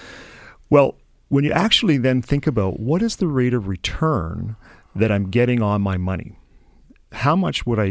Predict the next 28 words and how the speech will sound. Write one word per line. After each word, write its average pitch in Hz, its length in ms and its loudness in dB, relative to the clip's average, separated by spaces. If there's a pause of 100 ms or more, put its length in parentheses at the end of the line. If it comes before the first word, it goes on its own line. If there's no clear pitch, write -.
(140)
have 101 200 -8
earned 98 360 -2
on 92 140 -4
that 92 200 -4
money 95 280 -2
if 95 160 -6
it's - 160 -10
working 104 340 -4
for 82 220 -6
me? 85 140 -8 (420)
And 110 140 0
it, - 160 -6
what 170 160 -2
it - 200 -8
c-, 160 80 0
basically - 360 -2
comes 117 120 -2
down 113 180 0
to 113 80 -2
is 92 80 -4
about 95 160 -4
a 95 40 -6
six - 300 -6
percent 120 420 -2
return. 98 460 -6 (500)
So 110 360 0 (260)
by 113 140 2
deferring, 113 840 -2